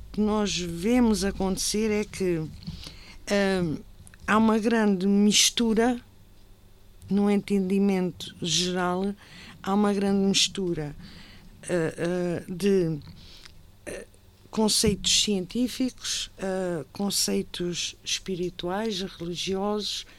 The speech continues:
metafísicos, filosóficos, tudo no mesmo bolo. E muitas das vezes não se sabe, eu diria a maior parte das vezes, por isso eu ter dito "só sei que nada sei",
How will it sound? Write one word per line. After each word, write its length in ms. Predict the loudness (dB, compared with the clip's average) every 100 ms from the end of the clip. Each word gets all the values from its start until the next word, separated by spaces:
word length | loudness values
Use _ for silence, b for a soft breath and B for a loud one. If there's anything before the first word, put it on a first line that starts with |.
| B -10
metafísicos, 800 | -8 -6 -4 -4 -4 -4 -4 -4
filosóficos, 760 | -4 -6 -4 -4 -4 -6 -8 B B B B -10
tudo 200 | -4 0
no 80 | 2
mesmo 380 | 2 0 0 -2
bolo. 380 | 0 0 0 -4 -12 B B B
E 120 | 0
muitas 720 | 2 4 6 6 4 0 -4 -4
das 180 | -6
vezes 460 | -4 -6 -4 -4 -2
não 300 | 0 2 4
se 120 | 4
sabe, 600 | 2 2 2 0 0 -4 -6 -14 -20 -20 -20 -20 -20 -20 -20 -10
eu 140 | -6
diria 380 | -2 0 2 2
a 20 |
maior 180 | 2 0
parte 280 | 0 -2 -2
das 100 | -2
vezes, 220 | 0 -2
por 160 | -2 0
isso 180 | 2 2
eu 60 |
ter 200 | 2 0
dito 280 | 2 -2 -6
"só 300 | -8 -2 2 2
sei 200 | 2 -2
que 120 | -4
nada 280 | -4 -4 -4
sei", 360 | -4 -4 -8